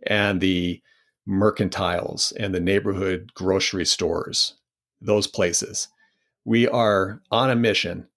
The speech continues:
to help them thrive. And, uh, leaving Amazon proves it. So at the end of the day, with all the things that we talked about, the real reason that we left Amazon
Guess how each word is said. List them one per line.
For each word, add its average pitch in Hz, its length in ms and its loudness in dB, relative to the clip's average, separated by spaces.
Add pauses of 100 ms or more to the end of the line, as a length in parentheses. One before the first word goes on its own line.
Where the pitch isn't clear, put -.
(180)
to 95 100 0
help 101 280 0
them 92 420 -2 (540)
thrive. - 520 -6 (840)
And, 95 420 0
uh, 92 220 4
leaving 120 440 2
Amazon 90 800 -2 (400)
proves 95 340 -6
it. - 160 -14 (960)
So 113 140 0
at 98 100 0
the 110 160 4
end 135 100 4
of 147 80 4
the 135 80 4
day, 120 240 2
with 98 160 0
all 110 160 4
the 113 80 -2
things 113 260 0
that 101 120 0
we 98 100 -4
talked 104 300 -2
about, 85 380 -4 (760)
the 104 80 0
real 117 260 4
reason 104 380 0
that 92 160 0
we 90 100 0
left 90 280 0
Amazon 90 640 -2